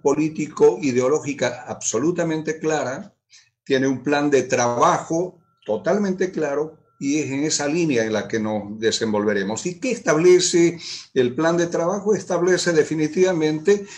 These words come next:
convertir a nuestro departamento en el principal polo de desarrollo de nuestro país.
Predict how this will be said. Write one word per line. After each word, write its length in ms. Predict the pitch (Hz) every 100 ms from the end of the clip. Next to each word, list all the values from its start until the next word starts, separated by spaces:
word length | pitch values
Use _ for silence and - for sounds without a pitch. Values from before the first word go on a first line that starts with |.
| -
convertir 580 | 160 160 151 151 214 220
a 60 | 147
nuestro 360 | 160 170 165 131
departamento 920 | 123 151 147 190 214 196 226 220 - - _ -
en 240 | 175 175
el 160 | 175 175
principal 680 | 180 165 190 190 233 214
polo 320 | 214 214 214
de 160 | 190 156
desarrollo 840 | 139 156 151 190 214 135 143 156 - - -
de 260 | 131 139 135
nuestro 480 | 185 170 - 127
país. 520 | 120 113 101 - -